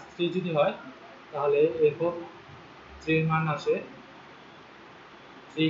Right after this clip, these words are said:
কিউব মাইনাস থ্রি মাইনাস চব্বিশ, সাতাশ মাইনাস তিন মাইনাস চব্বিশ, শূন্য। সুতরাং x মাইনাস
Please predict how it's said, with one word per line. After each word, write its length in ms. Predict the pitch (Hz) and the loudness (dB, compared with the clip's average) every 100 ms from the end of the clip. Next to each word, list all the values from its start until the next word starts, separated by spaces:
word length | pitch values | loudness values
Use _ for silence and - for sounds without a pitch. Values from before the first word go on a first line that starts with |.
| 160 | 2
কিউব 240 | 175 202 - 160 | 2 2 -2 -6
মাইনাস 340 | 139 135 135 - - | -4 -4 -8 -12 -16
থ্রি 160 | - 160 190 180 143 | -8 -4 -4 -6 -8
মাইনাস 360 | 131 131 127 - - | -8 -8 -10 -14 -4
চব্বিশ, 480 | - - - 392 - - - - - - - - - - - - - - - - | -4 -4 -10 -18 -16 -20 -20 -20 -20 -20 -20 -20 -20 -20 -20 -20 -20 -20 -18 -2
সাতাশ 480 | 156 127 147 190 - - 147 | 0 0 0 0 0 -8 -12
মাইনাস 300 | 135 139 - - - | -12 -14 -16 -18 -8
তিন 200 | 170 202 208 - | -2 0 0 -2
মাইনাস 340 | 135 143 151 - - | -6 -8 -10 -10 -2
চব্বিশ, 440 | 147 - 120 - - - - - - - - | -2 -2 -16 -18 -20 -20 -20 -20 -20 -20 -12
শূন্য। 240 | - 156 131 - - - - - - | -4 -4 -4 -10 -14 -20 -20 -20 -16
সুতরাং 400 | - 190 180 147 196 233 - - - - - - - | -8 -2 0 0 -2 -6 -14 -18 -20 -20 -6 -2 -2
x 20 | - - 170 | -2 -10 -4
মাইনাস 360 | 165 165 165 | -2 -2 -6